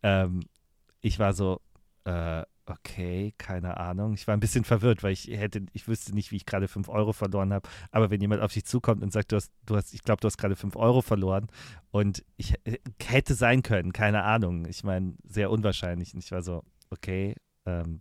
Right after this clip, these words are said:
danke.“ Und dann wollte ich so weiterlaufen und dann sie so,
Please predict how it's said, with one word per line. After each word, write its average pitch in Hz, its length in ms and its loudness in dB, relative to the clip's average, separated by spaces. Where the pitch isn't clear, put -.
danke.“ 123 560 -4
Und 120 140 4
dann 110 240 4
wollte 113 200 6
ich 110 60 0
so 110 120 0
weiterlaufen 117 600 6
und 104 160 0
dann 104 160 4
sie 110 140 0
so, 107 160 4